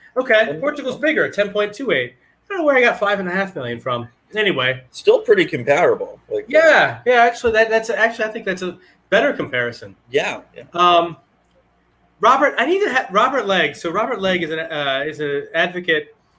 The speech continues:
Speaker 1: um, with a sh-, with a huge background and all the numbers and knowledge. And I wish you would get on the show with me more, Robert. Um, <laughs> same as Michigan. That's it. Yeah. So ten million, same size as Michigan.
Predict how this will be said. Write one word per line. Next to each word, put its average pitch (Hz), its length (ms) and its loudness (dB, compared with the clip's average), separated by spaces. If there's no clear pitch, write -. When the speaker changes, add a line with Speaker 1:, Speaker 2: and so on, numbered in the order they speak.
Speaker 1:
um, 139 260 -4
with 139 140 -8
a 135 60 -8
sh-, - 280 -12
with 143 120 -8
a 143 60 -4
huge 208 520 -4
background 156 600 2
and 131 140 -8
all 190 200 4
the 165 100 0
numbers 156 380 0
and 131 80 -12
knowledge. 135 460 -2
And 156 100 2
I 156 80 4
wish 214 240 -2
you 247 60 -2
would 196 120 2
get 185 120 2
on 180 120 4
the 175 80 0
show 202 220 0
with 185 160 2
me 175 100 2
more, 156 220 4
Robert. 151 400 4
Um, 147 460 0
<laughs> - 1120 -4
same 240 300 4
as 190 120 -2
Michigan. 180 600 -2
That's 180 300 0
it. 107 260 -10
Yeah. 139 340 0
So 135 160 -12
ten 202 240 -4
million, 151 400 -4
same 214 240 -2
size 190 260 -4
as 147 100 -12
Michigan. 123 420 -6